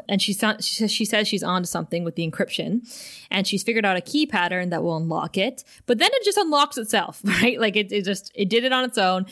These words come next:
And she says, "Oh, it must be programmed to self-decrypt at, s-, at a certain point." That is so annoying. It's like someone blurting out the answer to a riddle just when you've, <laughs> and then she's like, "I mean, yippee, we have the information." <laughs>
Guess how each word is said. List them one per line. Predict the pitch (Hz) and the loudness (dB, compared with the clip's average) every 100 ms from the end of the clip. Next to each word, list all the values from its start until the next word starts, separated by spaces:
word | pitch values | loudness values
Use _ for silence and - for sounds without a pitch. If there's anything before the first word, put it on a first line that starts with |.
| - 226 | -14 -4
And | 196 208 | 0 0
she | 220 | 0
says, | 202 196 247 | 0 2 2
"Oh, | 220 | 2
it | |
must | 202 208 | 2 0
be | 208 | -4
programmed | - 208 202 196 | -2 0 0 0
to | 185 | 0
self-decrypt | - 190 - 202 - 269 196 | 0 0 -2 -4 -2 0 0
at, | 160 | -4
s-, | - - | -6 -2
at | 185 | 0
a | 185 | 0
certain | 202 170 | 0 -2
point." | 185 269 208 170 - - - | 0 2 0 -2 -12 -20 0
That | 440 | 2
is | 415 | 4
so | - 269 | 4 4
annoying. | 302 311 427 480 269 202 | 4 4 4 6 4 4
It's | 208 220 | 2 2
like | 302 | 0
someone | - 392 381 | 2 0 0
blurting | 247 240 285 339 | 2 2 2 2
out | 339 | 0
the | 285 277 | 2 2
answer | 330 320 | 2 2
to | 247 269 | 2 4
a | 240 | 4
riddle | 302 302 202 | 4 2 2
just | - 330 - - | 0 -2 -2 0
when | 381 | 2
you've, | 285 277 277 240 | 4 4 4 2
<laughs> | 277 | 2
and | 277 | 2
then | 262 254 | 0 -2
she's | - 208 | -6 -4
like, | 196 - - - - 254 | -6 -6 -16 -20 -6 0
"I | |
mean, | 285 302 277 262 _ _ | 2 2 0 -6 _ _
yippee, | 277 - 392 339 302 247 | 0 4 4 6 4 2
we | 262 | 2
have | 277 254 | 2 2
the | 247 | 2
information." | 262 254 247 247 - - 247 | 2 4 4 4 2 2 0
<laughs> | 254 | 0